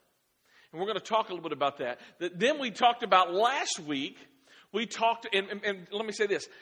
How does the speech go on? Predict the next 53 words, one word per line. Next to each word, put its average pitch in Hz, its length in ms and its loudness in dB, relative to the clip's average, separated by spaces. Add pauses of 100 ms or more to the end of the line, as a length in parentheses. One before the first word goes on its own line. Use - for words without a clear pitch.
(180)
That 208 180 6
first 247 340 -2
week 233 220 -6
when 220 100 -6
we 208 80 0
looked 214 220 -2
at 190 80 -14
the 180 100 -10
younger 196 260 -2
son, 208 360 -6 (240)
this 233 260 -4
is 240 140 -8
one 233 200 0
of 208 60 0
the 233 100 -4
things 208 180 -4
that 202 100 -2
we 190 100 2
looked 185 300 -2
at, 123 180 -2
and 147 100 -6
this 196 140 -8
is 175 140 -10
one 185 160 -4
of 160 80 -4
our 156 80 0
big 160 240 -4
ideas 165 420 0
and 151 80 -8
one 165 120 -6
of 139 80 -6
our 139 80 0
thrusts, 170 440 -4 (320)
is 175 160 -2
the 185 100 4
younger 262 400 2
son 220 380 0
thought 180 640 2 (420)
that 202 140 6
his 202 220 -2
dad 240 360 6
was 208 140 2
trying 226 320 0
to 185 60 -2
keep 240 320 -6
him 143 380 -2 (240)
from 180 360 4
a, 160 80 2 (260)
a 147 140 2
real 208 480 -2
awesome 160 460 -6
true 147 300 -10
life. 90 440 -14